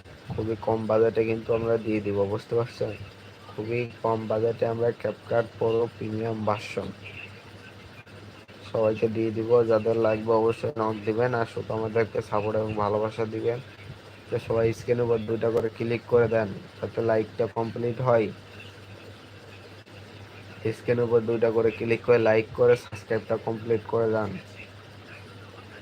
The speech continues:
স্ক্রিনের উপর দুইটা করে ক্লিক করে লাইক করছেন, সবাই সাবস্ক্রাইব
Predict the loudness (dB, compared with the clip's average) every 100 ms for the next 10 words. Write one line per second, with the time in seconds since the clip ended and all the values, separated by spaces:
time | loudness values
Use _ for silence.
0 | -18 -16 -16 -18 -16 -16 -16 -16 -14 -14
1 | -14 -14 -14 -16 -18 -18 -18 -18 -18 -18
2 | -18 -18 -18 -18 -18 -18 -18 -18 -18 -18
3 | -12 -10 -8 -10 -4 -2 2 2 2 2
4 | 4 4 2 -4 -8 0 2 4 2 2
5 | -2 -2 -4 -6 -4 -4 -2 -4 -6 -4
6 | -4